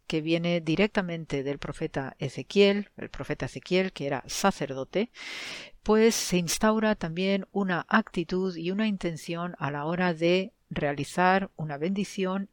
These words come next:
y a la hora de recibir una bendición, además de la plegaria.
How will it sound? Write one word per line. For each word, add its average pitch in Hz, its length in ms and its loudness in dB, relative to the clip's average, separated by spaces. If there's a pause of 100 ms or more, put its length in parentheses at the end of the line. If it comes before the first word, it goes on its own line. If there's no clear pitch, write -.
y 170 180 -2
a 160 80 0
la 147 140 0
hora 175 240 0
de 160 300 0
recibir 165 720 -2
una 160 280 -6
bendición, 143 640 -2 (280)
además 139 400 -2
de 160 80 2
la 170 120 -2
plegaria. 147 520 4